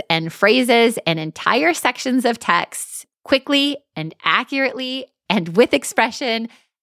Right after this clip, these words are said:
and with understanding. And I think oftentimes fluency gets associated with just speed. And while speed is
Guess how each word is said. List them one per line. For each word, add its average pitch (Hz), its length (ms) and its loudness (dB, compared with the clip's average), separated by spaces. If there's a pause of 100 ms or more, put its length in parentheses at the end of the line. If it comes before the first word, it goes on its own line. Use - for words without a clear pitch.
(120)
and 285 540 2
with 220 240 2
understanding. 196 840 -2 (580)
And 220 100 4
I 233 80 4
think 262 220 2
oftentimes 226 840 -2
fluency 233 920 2
gets - 440 0 (180)
associated 180 760 2
with 175 200 0
just 175 600 0
speed. 165 680 -4 (360)
And 196 180 2
while 202 220 4
speed 254 440 -6
is 190 280 0